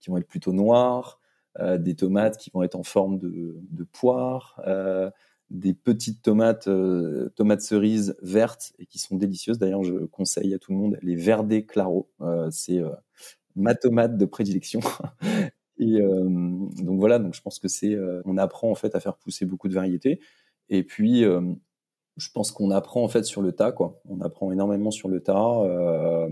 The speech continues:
et, euh, et je pense que ce qui est, enfin, là où c'est un, un, je dirais une, euh, le jardinage est, est quelque chose,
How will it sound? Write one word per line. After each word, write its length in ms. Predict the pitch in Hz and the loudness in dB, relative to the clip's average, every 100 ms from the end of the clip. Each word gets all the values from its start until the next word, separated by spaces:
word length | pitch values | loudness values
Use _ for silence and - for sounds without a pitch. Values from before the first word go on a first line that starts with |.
| 78 | -6
et, 260 | - 87 87 | -4 -2 0
euh, 420 | 85 82 82 80 80 _ _ _ _ | 0 -2 -4 -6 -8 _ _ _ _
et 60 | 92 | -12
je 80 | - | -4
pense 220 | 104 - | -4 -2
que 120 | 98 | -4
ce 140 | - | -4
qui 220 | - 98 95 | -6 0 2
est, 360 | 92 87 85 _ _ _ _ _ - | 2 0 -4 _ _ _ _ _ -8
enfin, 220 | 95 80 - _ | -8 -8 -20 _
là 320 | - 107 113 110 | 0 4 6 4
où 180 | - 95 | 0 -6
c'est 180 | - | -4
un, 340 | 98 92 92 - | -2 0 -2 -6
un, 320 | 87 85 80 82 - - | -8 -6 -6 -6 -8 -14
je 140 | 92 - | -16 -10
dirais 360 | 95 95 98 | -4 -2 0
une, 160 | 95 90 | -2 -2
euh, 300 | 87 82 82 - - _ _ - | -2 -2 -4 -8 -18 _ _ -6
le 140 | 98 | -4
jardinage 500 | 95 98 101 104 95 | -2 -2 0 0 0
est, 260 | 87 - 104 - | -4 -4 -8 -6
est 100 | 87 | -4
quelque 180 | 92 | -4
chose, 420 | - 104 101 90 | -4 0 0 0